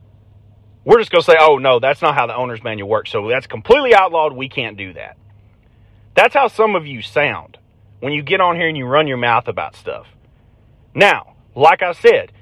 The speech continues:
if you really feel that you have a voice and you wanna try to make a change and you feel that your change is gonna help the actual culture of the fire service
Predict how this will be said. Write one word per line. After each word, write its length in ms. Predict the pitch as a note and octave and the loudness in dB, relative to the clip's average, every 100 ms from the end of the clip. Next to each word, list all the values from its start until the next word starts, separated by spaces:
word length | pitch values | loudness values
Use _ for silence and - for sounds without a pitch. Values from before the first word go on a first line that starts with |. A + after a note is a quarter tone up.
| _ _ | _ _
if 180 | C3 A#2+ | -8 -4
you 240 | F3+ C4+ | -4 0
really 240 | A3+ C4 A#3 | 4 4 4
feel 220 | - A#3+ | 4 2
that 180 | F#3 - | 2 -8
you 120 | A3+ | -2
have 240 | G#3+ A3 | 2 2
a 120 | D#3+ A2+ | 0 -6
voice 540 | C3 G#3 C4 - _ _ _ | 0 2 2 -2 _ _ _
and 160 | B2 C#3+ | -6 -4
you 160 | F3+ | -4
wanna 280 | A3 A3+ G#3+ | 0 0 0
try 200 | E3 G3+ | 0 2
to 80 | F3+ | 2
make 240 | D3+ G3 | 2 0
a 60 | G#3 | 0
change 480 | D3+ F#3 G#3 A#3+ E3 | -4 -4 -2 -6 -6
and 140 | C3 | -8
you 120 | D3 | -8
feel 260 | G3 A3 G#3 | -4 -2 0
that 200 | D#3+ - | -2 -4
your 100 | G3 | -8
change 400 | - F#3 G3 F#3+ | -4 -4 -4 -8
is 120 | C#3 | -8
gonna 220 | C#3+ E3 | -4 -4
help 340 | A2+ D#3+ G#3 G#3+ | 0 2 2 0
the 120 | A#2+ | -6
actual 400 | C#3 D#3+ F3 D3 | 0 2 0 -6
culture 380 | B2 E3 F3 - | 0 0 0 0
of 80 | E3 | -2
the 80 | A#2 | -2
fire 320 | - C#3 F3 | 0 0 0
service 500 | E3+ G3 G3+ A#3 - | 0 -2 0 -4 -6